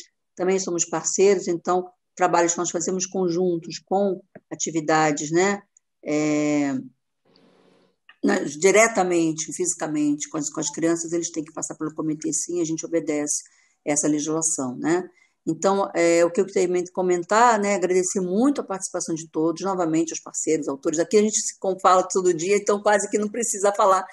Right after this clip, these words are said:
obrigada, mas a gente tem que falar sempre obrigada. Tem um fato, o Alex sempre colocou pra gente, que é a, o nosso motivo de resistência, né, a todas essas questões difíceis, de conflito,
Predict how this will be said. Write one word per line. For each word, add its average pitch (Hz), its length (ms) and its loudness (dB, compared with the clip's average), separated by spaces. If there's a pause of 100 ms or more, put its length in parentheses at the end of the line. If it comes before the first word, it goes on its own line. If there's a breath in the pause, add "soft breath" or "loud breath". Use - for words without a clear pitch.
(220 loud breath)
obrigada, 202 640 2
mas 185 160 -4
a 190 80 -4
gente 196 200 -10
tem 202 120 -10
que - 60 -16
falar 208 180 0
sempre 226 680 0 (380)
obrigada. 180 720 0 (280 soft breath)
Tem 254 120 0
um 269 100 0
fato, 226 480 0
o 185 140 2
Alex 185 380 0
sempre 247 260 -2
colocou 202 320 -2
pra 190 160 -6
gente, 226 380 -6
que - 80 -8
é 185 160 -2
a, 170 300 -2
o 175 260 -2
nosso 214 300 -4
motivo 196 360 -6
de 196 120 -2
resistência, 180 800 -4
né, 175 100 -2
a 175 60 -4
todas 226 340 2
essas 208 200 -8
questões 190 400 -6
difíceis, 165 540 -8
de 160 60 -10
conflito, 180 520 -2